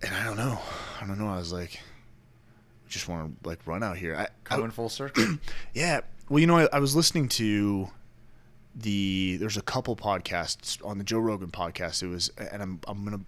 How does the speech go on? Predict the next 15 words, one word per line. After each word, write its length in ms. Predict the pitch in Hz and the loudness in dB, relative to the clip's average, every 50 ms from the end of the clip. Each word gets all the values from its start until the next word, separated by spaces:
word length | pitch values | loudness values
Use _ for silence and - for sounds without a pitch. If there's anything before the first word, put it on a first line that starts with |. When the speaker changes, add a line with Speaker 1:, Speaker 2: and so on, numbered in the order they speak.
| - - - - - - | -14 -18 -18 -18 -10 -10
Speaker 1:
I 40 | 104 | -4
don't 200 | 104 127 139 143 | 0 2 2 4
remember 300 | 143 143 143 135 127 113 | 4 4 4 4 2 0
her 120 | 131 123 | 0 0
name, 240 | 113 113 113 110 104 | 0 0 -2 -2 -2
but 100 | 101 95 | -2 0
she 140 | - - 107 | 0 0 0
was 180 | 104 104 95 92 | 0 -4 -4 -4
the 160 | - 95 92 | -4 -4 -4
winner 340 | 90 92 107 110 113 110 104 | -4 -4 -4 -4 -2 0 0
of 200 | 95 101 95 - | 0 0 -2 -4
the 80 | 98 | -10
Bigfoot 640 | 87 - - 95 90 - - - - 104 98 92 - - - - - - - - - - - - - - | -10 -6 -6 -6 -6 -6 -8 -6 -4 -2 -2 -2 -4 -8 -14 -20 -18 -18 -18 -18 -18 -18 -20 -20 -10 -8
two 200 | - - 117 104 | -6 -4 -2 -4
hundred. 640 | 98 - - - 95 90 82 80 76 73 71 67 - | -4 -4 -4 -6 -4 -4 -4 -4 -4 -4 -4 -4 -8